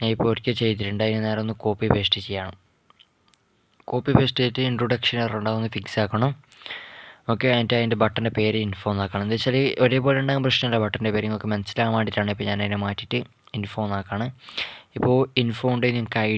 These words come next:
ഡിയും ബാക്കിയുണ്ട്. ഓക്കെ, ഈ രണ്ട് സംഭവമാണ് ഇനി എനിക്ക് ബാക്കിയുള്ളത്,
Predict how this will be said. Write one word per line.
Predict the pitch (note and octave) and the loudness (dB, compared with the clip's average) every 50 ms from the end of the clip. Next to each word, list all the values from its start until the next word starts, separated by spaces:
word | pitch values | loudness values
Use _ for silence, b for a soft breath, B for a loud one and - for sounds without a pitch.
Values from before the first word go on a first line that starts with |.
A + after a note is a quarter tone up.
| G2+ | 2
ഡിയും | A#2 A2+ G#2+ G2+ G2 | 2 2 2 2 0
ബാക്കിയുണ്ട്. | F#2+ F#2 - F#2+ F2 - - - | -2 -2 -6 -8 -8 -8 -8 -10
ഓക്കെ, | G2 - A2 G#2+ G#2+ | -8 -6 -4 -2 -2
ഈ | G#2+ G#2 | -2 -2
രണ്ട് | G#2 G#2 G#2 G#2+ - - | -2 -2 -4 -4 -4 -2
സംഭവമാണ് | G#2+ G#2 G2 G2+ G2+ G2+ G2+ G2+ G2+ | -2 -2 0 0 0 0 0 0 0
ഇനി | G2+ G2 | 0 -2
എനിക്ക് | F#2+ F#2 - G2+ G2 F#2+ | -2 -4 -4 -2 0 0
ബാക്കിയുള്ളത്, | F#2 F#2 - - G2 - G2 G2+ A2 | -2 -2 -4 -6 -4 -2 0 0 0